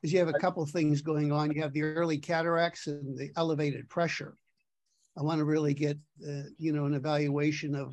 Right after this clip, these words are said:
Speaker 1: uh, what's going on inside the eye. Do you have optic nerve damage? How bad the cataracts are?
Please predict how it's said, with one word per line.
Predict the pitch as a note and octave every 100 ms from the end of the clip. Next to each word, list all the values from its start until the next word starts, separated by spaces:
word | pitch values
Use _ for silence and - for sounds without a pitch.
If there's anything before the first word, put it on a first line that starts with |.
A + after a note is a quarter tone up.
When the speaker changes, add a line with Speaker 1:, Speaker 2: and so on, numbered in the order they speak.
| C3 D3
Speaker 1:
uh, | C3+
what's | C#3+ D3+
going | - D#3+ D3
on | D3+ D3
inside | C3+ - D#3+ D3+
the | C#3+ D3
eye. | D3+ D3
Do | C#3
you |
have | C#3
optic | C#3 D3+ D3 C#3 -
nerve | D#3 E3 D3
damage? | D3+ D3+ D3+ D3 D3
How | C#3+
bad | B2+ D3 C3
the | C3+
cataracts | - E3 D#3 D#3 D3 D3 -
are? | D3+ D3 C#3+